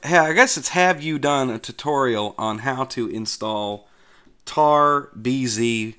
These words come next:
files? I have had zero luck installing them and haven't found a tutorial that makes any sense. Well, I know what a tar B Z file is. I know what a tar G Z file is. And the thing about those is, is that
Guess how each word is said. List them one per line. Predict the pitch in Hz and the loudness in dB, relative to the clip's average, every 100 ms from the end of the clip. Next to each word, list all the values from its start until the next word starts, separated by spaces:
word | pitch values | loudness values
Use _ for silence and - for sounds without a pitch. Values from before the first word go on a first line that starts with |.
| _ | _
files? | - 101 92 87 85 85 - - - | -4 -2 0 -2 -8 -14 -18 -16 -10
I | 127 139 | -8 -6
have | 127 | -4
had | 127 117 | -4 -4
zero | 107 135 151 165 | -4 -6 -4 -2
luck | 135 117 - | -2 -2 -4
installing | 113 - 113 110 107 101 | -6 -6 -4 -4 -4 -6
them | 101 101 101 | -8 -8 -10
and | 104 107 | -10 -4
haven't | 135 151 156 | -4 -4 -8
found | 123 113 107 | -6 -4 -6
a | 98 | -10
tutorial | - 120 - 135 120 104 101 | -10 -10 -8 -4 -2 -2 -4
that | 101 - | -6 -6
makes | 107 107 - 95 | -6 -6 -8 -10
any | 95 82 | -14 -10
sense. | - - 170 104 - - - _ _ - - _ _ _ _ _ _ _ _ _ _ | -8 -8 -10 -12 -12 -14 -14 _ _ -20 -20 _ _ _ _ _ _ _ _ _ _
Well, | 147 170 165 - 139 | 2 4 4 0 -2
I | |
know | 160 254 | 2 2
what | 254 202 | 2 2
a | |
tar | 170 165 156 | 4 6 6
B | 151 143 | 2 -2
Z | 147 139 | -4 -4
file | 135 127 120 113 | -2 -2 -2 -4
is. | 104 113 120 | -4 -4 -6
I | 110 | -8
know | 117 131 | -6 -6
what | 127 | -6
a | 123 | -6
tar | 135 127 | -2 -2
G | 123 160 | -2 -8
Z | 143 254 254 | -8 -8 -8
file | 113 82 67 58 50 | -8 -10 -10 -18 -20
is. | - _ _ _ _ _ _ _ _ _ | -20 _ _ _ _ _ _ _ _ _
And | 135 135 135 135 | -6 -2 -2 -4
the | 151 139 | -8 -4
thing | 220 262 | -4 -2
about | 208 160 - | 0 0 0
those | 143 151 127 | 0 0 0
is, | 131 123 | 0 -2
is | - 117 113 | -2 -6 -4
that | 127 117 - | -2 -4 -6